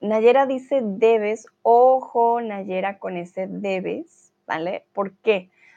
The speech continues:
Porque debes suena muy, muy directo. Realmente es un tipo de pregunta que,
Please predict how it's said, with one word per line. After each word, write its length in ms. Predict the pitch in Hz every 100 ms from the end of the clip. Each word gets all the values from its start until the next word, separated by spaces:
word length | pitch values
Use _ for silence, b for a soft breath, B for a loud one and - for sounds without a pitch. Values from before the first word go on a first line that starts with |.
| b
Porque 360 | - 220 233 233
debes 500 | 220 262 277 277 285
suena 300 | 233 220 220
muy, 800 | 220 214 214 220 220 214 220 220 _ _ _ _ _ _ _ _ _
muy 200 | 302 339
directo. 720 | 269 233 214 - 208 233 427 -
Realmente 500 | 214 196 190 190 208
es 160 | 202
un 100 | 202
tipo 260 | 202 190 202
de 100 | 202
pregunta 540 | 190 185 180 180 190 185
que, 460 | - 185 170 165